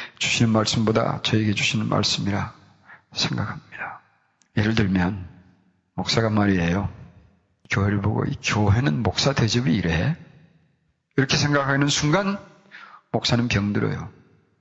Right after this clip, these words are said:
소소한 게 막 생기고 "이것들이 말이야, 이 교회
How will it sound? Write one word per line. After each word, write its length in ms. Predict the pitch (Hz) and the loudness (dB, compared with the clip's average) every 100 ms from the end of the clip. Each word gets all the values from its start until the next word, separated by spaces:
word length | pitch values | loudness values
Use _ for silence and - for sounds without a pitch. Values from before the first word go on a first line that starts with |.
| _ _ _ _ _ _ _ _ - | _ _ _ _ _ _ _ _ -4
소소한 460 | 147 120 131 120 | -2 2 2 4
게 80 | 131 | 2
막 180 | 113 - | 2 0
생기고 640 | - 127 113 - - 110 - - - - - - | -2 -2 -2 0 0 -2 -8 -8 -6 -8 -10 -10
"이것들이 600 | - - 120 - - 113 | -6 -2 -2 -2 0 0
말이야, 420 | 107 104 110 120 107 | 2 0 0 0 -2
이 120 | 135 | -4
교회 460 | - - 107 113 131 | -4 -2 0 0 -2